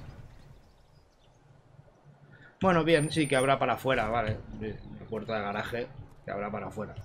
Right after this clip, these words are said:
bien, no me importa. Eh, no me importa tampoco. Está bien, está bien. Vamos, vamos a meter la moto, ¿no? Bueno, no, la voy a dejar ahí porque se va a hacer de noche ahora enseguida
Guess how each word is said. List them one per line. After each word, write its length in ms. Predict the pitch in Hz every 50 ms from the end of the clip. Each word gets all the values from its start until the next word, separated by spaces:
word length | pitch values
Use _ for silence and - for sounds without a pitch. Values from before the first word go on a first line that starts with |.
| - - -
bien, 160 | 98 98 - - - - - - - - - - - - - -
no 140 | 69 - 90
me 60 | 92
importa. 400 | 92 - 95 - - - - - - - - - - - - - - - - - - - - - - - - - - - - - - - - - - - - - - - - - - - - - - - - - - - - - - - - - - - _ - - - - - - - - - - - _ -
Eh, 160 | - - 101
no 120 | 123 131 117
me 100 | 117 113
importa 380 | 113 104 117 104 104 104 101
tampoco. 460 | 101 98 101 101 - 104 - - - - - - 101 - - - - - - _ _ _ _ _ -
Está 240 | 135 143 147 151
bien, 160 | 120 98 98 101
está 180 | 101 - 120
bien. 180 | 101 92 87 - - - - - -
Vamos, 220 | - 160 165 139
vamos 260 | 127 127 135 156 156 151
a 60 | 147
meter 220 | 135 117 123 123
la 100 | 113 113
moto, 240 | 139 208 208 - 135
¿no? 160 | 175 233 302 - - - - - - - - - - - - - - -
Bueno, 200 | - 170 151 143
no, 120 | 151 156 147
la 140 | 135 127 127
voy 100 | 135 147
a 60 | 165
dejar 260 | 165 147 - 156 147
ahí 100 | 151 156
porque 260 | 151 160 143 135 139
se 120 | - - 131
va 60 | 127
a 40 | 120
hacer 200 | - 151 135 127
de 100 | 131 131
noche 240 | 135 135 - 135
ahora 120 | 127 123 127
enseguida 540 | 120 - 131 123 123 127 131 135 131 -